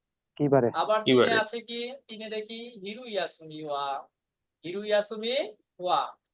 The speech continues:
Speaker 2: দুপুরের বিরতি বা
Speaker 1: দুপুরে,
Speaker 2: দুপুরের
Speaker 1: দুপুরে
Speaker 2: বি-,
Speaker 1: বিরতি।
Speaker 2: বিরতি। কয়টা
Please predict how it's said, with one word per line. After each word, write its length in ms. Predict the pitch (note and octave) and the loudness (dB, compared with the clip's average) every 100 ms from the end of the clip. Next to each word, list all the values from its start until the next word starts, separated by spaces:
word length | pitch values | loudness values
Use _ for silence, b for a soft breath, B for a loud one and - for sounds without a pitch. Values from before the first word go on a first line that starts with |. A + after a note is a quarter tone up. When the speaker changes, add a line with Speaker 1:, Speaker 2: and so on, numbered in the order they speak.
| _ _ _ | _ _ _
Speaker 2:
দুপুরের 380 | G#3 G#3+ A#3 A#3+ A3+ | -10 -8 -8 -8 -8
বিরতি 440 | G3+ G3+ G3 E3 - _ _ _ _ _ | -4 -4 -4 -8 -12 _ _ _ _ _
বা 40 | D3+ | -2
Speaker 1:
দুপুরে, 380 | G3+ F#3 G#3 A#3+ | -2 -2 4 6
Speaker 2:
দুপুরের 160 | C#4+ - - - | 6 2 -2 4
Speaker 1:
দুপুরে 240 | B2+ B2+ | 6 8
Speaker 2:
বি-, 80 | A#2 | 8
Speaker 1:
বিরতি। 240 | A#2 - - - | 4 2 -12 -8
Speaker 2:
বিরতি। 360 | A3 A3 F#3+ D#3 | -4 -2 -4 -2
কয়টা 280 | G#3+ A3+ | 0 4